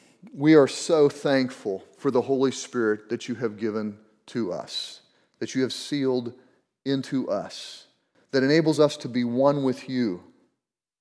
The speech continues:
and one with each other, with the vision, Lord God, of being in place of peace and harmony and unity with you and with each other,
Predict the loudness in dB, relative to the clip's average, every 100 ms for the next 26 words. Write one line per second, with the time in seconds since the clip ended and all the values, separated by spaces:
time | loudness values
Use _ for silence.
0 | _ _ _ _ _ _ -10 -4 -2 -2
1 | -2 -6 -4 -4 -4 -10 -18 _ _ _
2 | _ _ _ _ _ _ _ _ _ _
3 | _ _ _ _ -2 -2 -4 -2 6 8
4 | 6 0 2 0 0 0 0 -2 -4 -10
5 | _ _ _ _ _ -4 -4 0 0 0
6 | -4 -8 -6 -4 -4 -6 -14 -8 -6 -6
7 | -10 -10 -8 -10 -16 -20 _ _ -12 -12
8 | -8 -4 -2 -2 -4 -4 -8 _ _ _
9 | _ -12 -8 -4 -4 -4 -4 -8 -8 -10
10 | -6 -4 -2 -2 -4 -6 -8 -8 -6 -4
11 | -6 -8